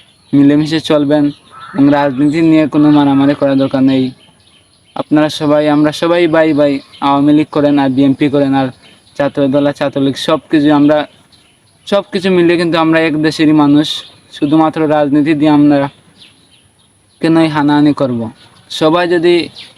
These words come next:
মিলেমিশে চলতে পারে, এক দল ক্ষমতায় না হলে অন্য দল ক্ষমতায় থাকবে, এটা স্বাভাবিক। কারণ বাংলাদেশ তো গণতান্ত্রিক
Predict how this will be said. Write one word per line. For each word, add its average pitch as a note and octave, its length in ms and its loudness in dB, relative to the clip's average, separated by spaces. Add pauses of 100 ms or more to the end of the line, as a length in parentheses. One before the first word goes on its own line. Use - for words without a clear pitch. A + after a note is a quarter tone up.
(240)
মিলেমিশে D#3+ 460 2
চলতে D#3+ 300 -2
পারে, D3 200 0 (580)
এক C#3 60 0 (140)
দল D3+ 120 0 (180)
ক্ষমতায় C#3 460 0
না C#3 80 2
হলে C#3+ 220 0
অন্য C#3+ 120 2 (100)
দল D3 160 0
ক্ষমতায় C#3 340 0
থাকবে, A#2+ 300 -4 (500)
এটা D#3 220 -2
স্বাভাবিক। C#3 440 -2 (640)
কারণ C3 240 0 (180)
বাংলাদেশ C#3 460 0 (240)
তো D#3 100 2 (1000)
গণতান্ত্রিক D#3+ 540 0